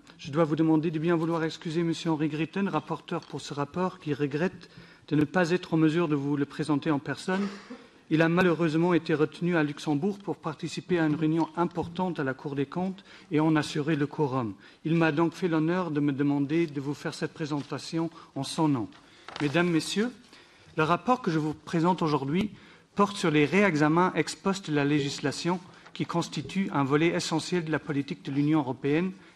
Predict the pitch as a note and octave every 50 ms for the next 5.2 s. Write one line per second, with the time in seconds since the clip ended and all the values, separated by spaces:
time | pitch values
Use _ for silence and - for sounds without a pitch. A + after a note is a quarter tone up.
0 | _ - C3+ C#3+ G3+ G3+ - - - - - - - - - E3 D3 C#3+ D#3 D3
1 | D#3+ F3 F#3 F3 E3 C#3+ C3+ D3+ C3+ C#3+ C#3 C3+ C3 B2+ C#3 B2+ - - - D#3+
2 | F3 F3+ - - - - - - - - - D#3 - - F3 D#3+ C#3 D#3+ D#3 C#3+
3 | C#3 - - D3 C3+ B2+ D3 D#3 F3 F3+ F3 - - - - - C#3 C3 D#3 F#3+
4 | G3 G3 G3 - - D3+ C3 - - G3 F#3 - - - E3+ D3+ D3 C#3 - -
5 | D#3+ E3 F3 E3